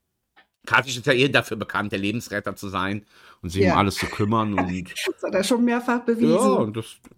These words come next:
Speaker 1: das fand ich ganz sympathisch.
Speaker 2: Der
Speaker 1: Und
Speaker 2: Spieler heißt Luca Marcellier. Wir wollen das jetzt nicht
Speaker 1: Marcellier.
Speaker 2: unter den Tisch
Speaker 1: Danke,
Speaker 2: fallen
Speaker 1: dass du
Speaker 2: lassen.
Speaker 1: das noch, äh,
Speaker 2: Ja,
Speaker 1: recherchiert
Speaker 2: sehr
Speaker 1: hast.
Speaker 2: gerne.
Speaker 1: Das ist
Speaker 2: Ja.
Speaker 1: sehr cool.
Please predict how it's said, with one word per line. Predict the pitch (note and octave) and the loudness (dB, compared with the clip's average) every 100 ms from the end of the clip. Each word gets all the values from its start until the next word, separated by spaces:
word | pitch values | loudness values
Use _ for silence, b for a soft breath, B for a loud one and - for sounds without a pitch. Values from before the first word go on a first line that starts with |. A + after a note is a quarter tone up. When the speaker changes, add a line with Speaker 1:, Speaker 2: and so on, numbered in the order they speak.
| - | -18
Speaker 1:
das | - | -6
fand | A#2 A2+ | -6 -4
ich | |
ganz | A2 G#2 | -6 -6
sympathisch. | G2 F#2 C#2+ D2+ D2+ E2 - - b b b b b b b b _ _ _ _ _ _ - - | -8 -8 -8 -8 -8 -10 -12 -20 b b b b b b b b _ _ _ _ _ _ -4 2
Speaker 2:
Der | G3+ | 2
Speaker 1:
Und | |
Speaker 2:
Spieler | G#3 C#4+ D#4 C4 | 4 2 2 2
heißt | B3+ B3 - | 2 0 0
Luca | F#3+ G#3 C4 - A#3 G#3 G3+ | 0 2 0 0 0 2 2
Marcellier. | F#3+ F3+ F3+ - D#3+ D#3 C#3+ C3+ C3+ | 2 0 0 -2 -4 -2 -2 -2 -4
Wir | C3 | -4
wollen | D3+ F3 F3 | 0 2 2
das | D#3+ E3+ | -2 -6
jetzt | D#3 - | -6 -2
nicht | F#3+ G#3+ - | 0 -2 -8
Speaker 1:
Marcellier. | C3 | -4
Speaker 2:
unter | F3+ F3 E3 | -2 0 -2
den | D#3+ D#3+ - | 0 -2 -2
Tisch | - F3+ - | -6 -6 -4
Speaker 1:
Danke, | F#2+ F#3 F3 | -4 -2 -2
Speaker 2:
fallen | D3 C3+ | 0 0
Speaker 1:
dass | |
du | B2+ | -2
Speaker 2:
lassen. | |
Speaker 1:
das | B2+ C3 - | -4 -6 -8
noch, | C#2+ - _ _ _ _ _ | -12 -18 _ _ _ _ _
äh, | C2 - | -6 0
Speaker 2:
Ja, | F3 - - | 0 -2 -10
Speaker 1:
recherchiert | G#3 - - - F#3+ | -14 -14 -8 -2 0
Speaker 2:
sehr | |
Speaker 1:
hast. | |
Speaker 2:
gerne. | F#3 C#3 B2 - - | 2 0 -2 -4 -8
Speaker 1:
Das | F#2+ F#2 | -4 0
ist | |
Speaker 2:
Ja. | - | -2
Speaker 1:
sehr | C#2+ C#2 | -2 -10
cool. | B1+ B1 B1 | -14 -14 -16